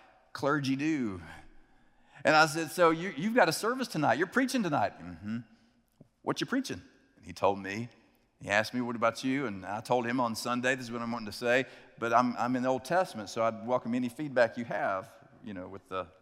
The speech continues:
thing there. And, and I s-, I told him what I was gonna say, and I said, "What I wanna tell my people, what I wanna tell them is that the plagues, yes, they were punishment over Egypt, but I wanna tell them that it's really for the Hebrews to see that this God is serious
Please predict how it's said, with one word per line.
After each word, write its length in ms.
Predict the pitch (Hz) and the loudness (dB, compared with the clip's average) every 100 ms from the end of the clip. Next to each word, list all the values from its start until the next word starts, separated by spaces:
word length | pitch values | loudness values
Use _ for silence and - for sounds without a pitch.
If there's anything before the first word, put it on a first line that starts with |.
| _ _ _ _ _ - | _ _ _ _ _ -6
thing 300 | 143 117 107 | -2 -2 -2
there. 240 | 107 107 | -4 -6
And, 120 | 98 - - - _ _ _ | -8 -12 -20 -20 _ _ _
and 120 | - 151 | 10 12
I 60 | |
s-, 100 | 156 | 10
I 80 | 156 | 6
told 200 | 180 240 | 6 6
him 60 | 226 | 6
what 60 | |
I 20 | |
was 80 | 185 | 4
gonna 100 | 180 | 2
say, 480 | - 247 240 165 117 | 2 8 10 10 8
and 80 | 135 | 2
I 80 | 139 | 2
said, 220 | 165 151 | 0 0
"What 120 | 196 | 2
I 60 | 214 | 4
wanna 180 | 226 | 2
tell 180 | - 214 | 4 4
my 160 | 185 175 | 6 4
people, 600 | 214 214 180 165 151 - - | 2 -4 0 2 0 -2 4
what 100 | 185 | 6
I 40 | |
wanna 120 | 185 | 6
tell 300 | - 196 208 | 4 4 4
them 380 | 196 165 151 147 - - - | 6 4 4 0 -4 -18 0
is 160 | 165 160 | 2 2
that 100 | 143 | 0
the 60 | 135 | -2
plagues, 520 | 170 185 196 156 131 | 4 6 6 2 0
yes, 260 | 160 165 | 2 4
they 100 | 156 | 2
were 100 | 156 | -2
punishment 400 | - 170 175 170 | -2 -2 -4 -2
over 140 | 156 143 | 0 2
Egypt, 280 | 180 170 135 | 0 0 0
but 80 | |
I 60 | 139 | 0
wanna 160 | 156 147 | 2 -2
tell 220 | 170 190 | -2 0
them 200 | 165 135 - - | 2 0 -4 0
that 120 | 143 | 2
it's 160 | 135 120 | 2 -4
really 460 | 139 202 247 151 | -4 -2 0 0
for 140 | 123 120 | -2 -6
the 80 | |
Hebrews 680 | 120 214 220 170 131 120 - - | -6 -4 -2 0 0 0 -4 -10
to 100 | - | -6
see 460 | - - 220 170 - - | -4 -2 0 0 -2 -8
that 100 | 127 | -6
this 160 | 254 - | -4 2
God 240 | 226 226 | 4 4
is 60 | - | 2
serious 640 | 226 226 180 123 - | -2 0 2 0 -4